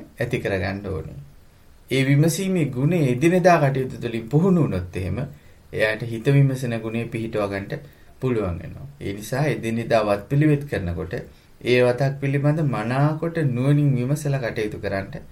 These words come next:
මේක සුදුසුද? මේක නුසුදුසුද? මේක කළොත් හොඳද? මේක කළොත් හොඳ නැද්ද? මේක කිරීමෙන් යහපත වෙනවාද? මේක කිරීමෙන් අයහපත වෙනවාද? මේ කටයුතු කිරීමෙන් සුවපත් භාවයට පත් වෙනවාද?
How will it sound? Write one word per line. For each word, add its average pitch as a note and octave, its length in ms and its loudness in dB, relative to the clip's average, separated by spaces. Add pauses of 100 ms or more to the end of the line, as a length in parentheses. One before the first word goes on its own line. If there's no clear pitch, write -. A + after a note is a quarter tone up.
(240)
මේක B2 340 0
සුදුසුද? A2 540 -6 (320)
මේක C3 320 -2
නුසුදුසුද? A2+ 760 -4 (380)
මේක C3+ 400 2
කළොත් A#2+ 380 2
හොඳද? G#2+ 360 -2 (420)
මේක C#3 340 4
කළොත් A#2+ 400 -2
හොඳ A2 180 -4
නැද්ද? A2 380 -4 (480)
මේක C#3 420 4
කිරීමෙන් B2+ 500 -2
යහපත A2+ 360 -4
වෙනවාද? G#2+ 600 0 (360)
මේක C#3+ 320 4
කිරීමෙන් B2+ 500 -2
අයහපත A#2 420 0
වෙනවාද? G#2+ 600 0 (280)
මේ C#3 240 4
කටයුතු C3+ 480 2
කිරීමෙන් A#2+ 440 -2
සුවපත් A#2 420 0
භාවයට A2 440 0
පත් G#2+ 340 -4
වෙනවාද? F#2 500 -2